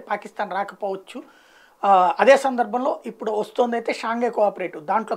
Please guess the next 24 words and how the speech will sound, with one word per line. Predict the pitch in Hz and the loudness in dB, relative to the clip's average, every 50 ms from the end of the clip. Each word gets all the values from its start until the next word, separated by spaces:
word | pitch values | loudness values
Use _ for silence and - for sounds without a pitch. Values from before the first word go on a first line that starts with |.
| - | -6
ఖచ్చితంగా | 202 196 - - 220 214 202 185 | -8 -10 -10 -12 -8 -6 -4 -4
హాజరు | 202 202 190 190 - | -2 -2 -4 -4 -4
కావాల్సి | 190 190 190 180 175 - 185 | -2 0 0 -2 -2 -6 -12
వస్తుంది. | - - _ 175 165 - _ _ _ _ _ _ _ _ _ - 247 | -16 -16 _ -18 -18 -18 _ _ _ _ _ _ _ _ _ -2 0
ఎందుకంటే | 247 254 262 247 262 233 - - | 2 4 4 4 4 2 2 2
పాకిస్తాన్ | 220 240 - 247 - - - 240 226 220 208 | 2 2 2 -2 -8 -4 -2 -2 0 2 0
దానికి | 208 214 202 185 196 | 0 0 -2 -4 -4
గతంలో, | 185 - 220 208 208 220 214 214 - - _ _ _ _ _ _ | -4 -4 -4 -4 -2 -4 -4 -6 -8 -16 _ _ _ _ _ _
ఆ, | - 190 190 180 | -2 -2 2 4
మనం | 196 220 240 240 233 | 4 4 6 6 6
కూడా | 226 220 202 - - | 6 6 6 4 0
ఫస్ట్ | 208 190 - - - 240 | -6 -8 -6 -2 -2 -2
అయితే | 226 254 240 196 | 0 0 -2 -2
వెళ్ళలేదు, | 185 196 214 214 214 214 220 - - - 208 | 0 0 0 2 0 0 -2 -4 -2 -2 -2
ఆ | 208 - | -2 -2
తర్వాత | 208 220 226 214 220 - 226 | 0 0 0 0 0 -6 -6
చివరిలో | 202 226 214 214 214 - | -4 -4 -4 -4 -4 -4
ప్రతినిధులు | 196 190 - 220 214 214 196 170 170 | -8 -8 -6 -8 -8 -8 -6 -8 -10
పంపించాం. | 160 156 147 - - - - | -10 -10 -14 -14 -14 -14 -12
అట్లాగే | - - 214 214 247 285 - - - _ _ _ _ _ _ - 233 | -6 -4 -2 0 0 -2 -2 -4 -10 _ _ _ _ _ _ -6 -6
అక్కడ | 214 - 220 - - - _ _ _ - | -4 -2 -6 -6 -6 -14 _ _ _ 0
ప్రతినిధి | 240 233 220 240 226 269 240 240 - - - 214 | 2 2 2 2 0 -2 -2 -4 -6 -6 -6 0
రాబోతున్నారు. | 202 208 202 202 190 190 180 160 156 - - | 0 0 2 0 -2 -4 -6 -12 -14 -6 -2
కాకపోతే | 240 240 226 262 - - | 0 0 0 0 -4 -8